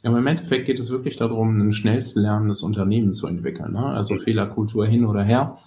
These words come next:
Speaker 1: Es geht wirklich darum, möglichst schnell zu lernen. Und, äh, ich glaub, das motiviert auch viele Menschen. Also gerade wenn's um Recruiting geht, ähm,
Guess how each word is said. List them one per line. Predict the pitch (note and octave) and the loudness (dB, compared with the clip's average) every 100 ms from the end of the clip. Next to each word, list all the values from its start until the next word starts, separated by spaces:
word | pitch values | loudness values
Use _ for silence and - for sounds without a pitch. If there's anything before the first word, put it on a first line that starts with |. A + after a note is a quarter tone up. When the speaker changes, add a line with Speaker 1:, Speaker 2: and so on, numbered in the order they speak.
| _ | _
Speaker 1:
Es | - - | -12 -2
geht | A2+ G#2+ | -2 -2
wirklich | G2 A2 | -4 -4
darum, | A2+ A2 G#2+ A2 A2+ G2+ | -2 -2 2 2 4 2
möglichst | G2+ G#2 A#2+ - | 2 0 -4 -2
schnell | G#2 G2+ A2 B2 | 2 4 2 0
zu | - A2+ | -2 2
lernen. | G#2 G#2+ A#2 G2 F2+ F#2 _ _ _ _ _ | 4 4 4 2 0 -6 _ _ _ _ _
Und, | G#2 G2 G2+ - | -2 0 -2 -6
äh, | G2+ F#2 F#2 F#2 F2+ | -2 0 0 -4 -8
ich | G2+ | -4
glaub, | F#2+ - | -4 -2
das | A2+ | -8
motiviert | C#3 B2+ G#2 A2+ G3+ | -4 0 0 2 0
auch | - A2 | -2 -6
viele | - G2+ F#2+ | 0 2 4
Menschen. | F#2+ F#2 F#2 G2 | 2 0 -2 -2
Also | F#2 F2+ | -2 -2
gerade | F#2 F#2+ G2 | 0 0 2
wenn's | G2 G2+ | 2 0
um | A2 | 0
Recruiting | G#2 F#2+ - A#2+ B2+ B2+ | 0 0 2 2 4 2
geht, | B2 A#2+ - - - G#2+ | 4 4 2 -4 -6 2
ähm, | G#2 G#2 G#2 G2+ | 4 4 4 0